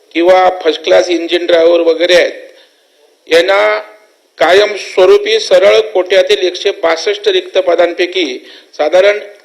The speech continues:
एकसष्ट पदं जी आहेत, त्याला आपण मान्यता दिले, भरतीची प्रक्रिया त्या ठिकाणी सुरूही केलेली आहे आणि त्या संदर्भामध्ये अपर संचालक पण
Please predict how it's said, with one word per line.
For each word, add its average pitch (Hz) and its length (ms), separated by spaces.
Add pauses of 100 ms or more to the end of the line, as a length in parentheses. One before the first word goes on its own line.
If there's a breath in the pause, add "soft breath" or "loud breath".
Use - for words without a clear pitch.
(120)
एकसष्ट 180 600
पदं 196 280
जी 185 160
आहेत, 180 300 (720 soft breath)
त्याला 185 180
आपण 202 260
मान्यता 185 560
दिले, 190 640 (380 loud breath)
भरतीची 160 460
प्रक्रिया 185 500
त्या 180 180
ठिकाणी 180 480 (560 soft breath)
सुरूही 233 380
केलेली 180 460
आहे - 300 (520 soft breath)
आणि 196 160
त्या 202 260
संदर्भामध्ये 185 760
अपर 180 300
संचालक 170 480
पण 180 320